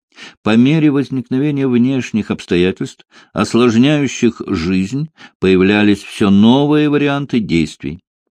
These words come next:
Каждая законодательная или ведомственная инновация получала достойный отпор – либо спокойно подготовленный загодя, либо возникший в результате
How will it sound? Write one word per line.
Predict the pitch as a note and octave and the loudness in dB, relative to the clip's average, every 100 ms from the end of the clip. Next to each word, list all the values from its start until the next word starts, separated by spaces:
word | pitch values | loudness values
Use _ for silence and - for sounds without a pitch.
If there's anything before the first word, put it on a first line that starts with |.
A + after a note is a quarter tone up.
| _ _ - - - | _ _ -20 -20 -6
Каждая | G#2+ C3 A#2+ G#2+ A#2+ A#2 | -2 0 0 2 2 2
законодательная | A2+ D#3 C3+ A2+ F2 F2+ - G2 G2+ A2+ A#2 - | 2 -2 -2 -2 -2 -2 -2 -2 0 -2 -2 0
или | C#3 C3 | 2 4
ведомственная | B2 D#3 D3 B2 G2+ - F2 F2 E2 E2+ | 4 4 4 2 0 -2 -2 0 0 0
инновация | E2+ E2 D#2+ - A#2+ D3 - - - | 0 0 -2 -4 -8 -8 -10 -20 -4
получала | A2+ A2+ A2 A2+ G#2 G2 | 2 2 2 0 0 0
достойный | E2+ G#2 - G#2 F2+ D2 D2 | 0 -4 -4 -2 0 -2 -4
отпор – | C#2+ - D2+ D#2+ - _ _ - - - | -8 -8 -4 -4 -6 _ _ -20 -12 0
либо | A3 F3+ F3 D#3+ - | 2 4 2 0 -6
спокойно | - - A2+ - D3+ D3 C3+ A#2+ | -16 -4 -4 0 0 0 2 0
подготовленный | - G2+ D#2+ F#2 - G2+ F#2 E2+ D#2 C#2+ | 0 -6 -4 -6 -2 -2 -2 -2 -2 -4
загодя, | - E2+ G2 F#2+ F#2+ G2 F#2+ - | -4 -4 -2 -2 -2 -2 -2 0
либо | C#3 A#2+ F2 | 0 0 0
возникший | E2+ C#2 F2 E2 - D2+ | -2 -2 -4 -6 -6 -6
в | C2 | -6
результате | D#2 F2 D#2 E2+ F2 D#2 | -6 -6 -2 -2 -2 -4